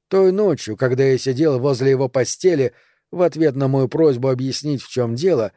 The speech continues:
он рассказал мне одну историю. Речь в этой истории шла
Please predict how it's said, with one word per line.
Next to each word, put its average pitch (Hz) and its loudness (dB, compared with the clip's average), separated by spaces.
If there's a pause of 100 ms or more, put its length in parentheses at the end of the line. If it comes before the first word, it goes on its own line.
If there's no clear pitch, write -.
(380)
он 170 0
рассказал 147 0
мне 147 -2
одну 151 0
историю. 110 -4 (580)
Речь 143 0
в 127 -4
этой 123 0
истории 123 0
шла 135 0